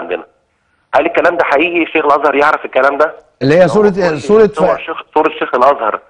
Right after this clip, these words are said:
Speaker 1: بتكون إجبارية في كل معهد لازم تعلق ولا لأ؟
Speaker 2: نزلت فين؟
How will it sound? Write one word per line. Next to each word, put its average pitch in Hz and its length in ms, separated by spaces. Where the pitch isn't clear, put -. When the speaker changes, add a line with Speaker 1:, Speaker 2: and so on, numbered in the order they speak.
Speaker 1:
بتكون 147 520
إجبارية 131 420
في - 60
كل 170 240
معهد 156 380
لازم 151 200
تعلق 156 300
ولا 113 180
لأ؟ - 240
Speaker 2:
نزلت 196 380
فين؟ 123 420